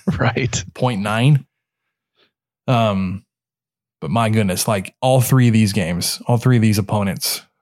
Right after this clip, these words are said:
Speaker 2: would, would give really good, close matchups to Texas Tech.
Speaker 1: Yes. I, I'm not gonna be surprised at all to see Tech struggle against Utah State. I, I still am gonna say I'd be surprised if they lost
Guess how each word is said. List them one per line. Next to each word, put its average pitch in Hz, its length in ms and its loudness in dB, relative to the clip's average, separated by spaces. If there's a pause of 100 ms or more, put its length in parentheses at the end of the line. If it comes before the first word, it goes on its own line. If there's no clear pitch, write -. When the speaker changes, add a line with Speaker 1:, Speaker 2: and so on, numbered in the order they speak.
(120)
Speaker 2:
would, 98 560 -2 (680)
would 107 140 -2
give 104 220 0
really 110 580 2 (720)
good, 107 400 -2 (540)
close 101 400 -2
matchups - 640 -4 (720)
to - 80 -2
Texas 95 280 -2
Tech. - 160 -4
Speaker 1:
Yes. - 320 -2 (440)
I, 139 140 0
I'm 160 220 2
not 208 160 2
gonna 131 140 2
be 113 140 2
surprised 113 460 -2
at 101 60 -2
all 107 160 2
to 120 100 -6
see - 160 -2
Tech - 280 -2
struggle 107 440 0
against 113 360 0
Utah 117 280 0
State. 120 440 0
I, 107 360 0 (880)
I 127 120 -4
still 139 280 0
am 147 100 6
gonna 127 140 4
say 123 200 2
I'd 117 80 2
be 117 60 2
surprised 110 440 0
if 104 100 -6
they 104 100 2
lost 95 480 -2